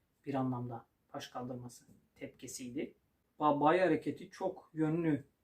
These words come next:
bir hareket. Hem dini boyutu var, hem sınıfsal bir hareket olması noktasında boyutu var. Siyasi argümanları var. Kültürel bir boyutu var yine bunların yanında.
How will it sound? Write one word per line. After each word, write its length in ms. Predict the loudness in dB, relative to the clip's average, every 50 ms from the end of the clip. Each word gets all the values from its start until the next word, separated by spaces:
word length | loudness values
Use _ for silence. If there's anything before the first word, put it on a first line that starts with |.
| _ _ _ _ _ _ _ _ _ _ _ _ _ _ _ _ _ _ _ -10
bir 100 | -8 -8
hareket. 580 | -6 -4 -4 -4 -6 -6 -8 -8 -10 -10 -10 _ _ _ _ _ _ _ _ _ _ _ _ _ _ _ _ _ _ -4
Hem 220 | -2 0 2 4
dini 280 | 4 4 4 4 4 6
boyutu 340 | 6 6 6 4 2 0
var, 200 | 2 2 2 0 -4 -10 -14 _ _ _ _ _ _ _ _ _ _ _ _ _
hem 260 | -4 -2 -2 -2 -4 -8 _
sınıfsal 520 | -14 -10 -10 -10 -8 -4 -2 -2 0 0
bir 140 | 0 -2 -2
hareket 500 | -4 -6 -6 -6 -6 -10 -10 -12 -12 _ _
olması 400 | -8 -6 -4 -4 -6 -6 -6 -8
noktasında 600 | -8 -8 -8 -10 -12 -10 -8 -6 -6 -6 -6 -8 -10 _ _ _ _ _ _ _ _ _ _ _ _ _
boyutu 340 | -4 -4 -4 -4 -6 -8 -8
var. 220 | -8 -8 -8 -12 _ _ _
Siyasi 640 | -20 -16 -12 -10 -8 -8 -8 -10 -8 -10 -10 -10 -10 _ _
argümanları 680 | -8 -6 -6 -4 -4 -2 -2 -2 -2 -2 -4 -4 -4 -2
var. 420 | -2 -2 -2 -4 -10 -16 -20 _ _ _ _ _ _ _ _ _ _ _ _ _ _ _ _
Kültürel 520 | -12 -10 -10 -10 -6 -4 -2 -2 0 0
bir 260 | -2 -4 -6 -8 -18 _ _ _ _ -10
boyutu 320 | -6 -6 -6 -6 -6 -8 -6
var 200 | -6 -6 -6 -8 -8
yine 260 | -8 -6 -6 -8 -8 _ _ _ -10
bunların 300 | -8 -8 -6 -6 -6 -6
yanında. 540 | -6 -4 -4 -4 -4 -6 -6 -6 -8 -10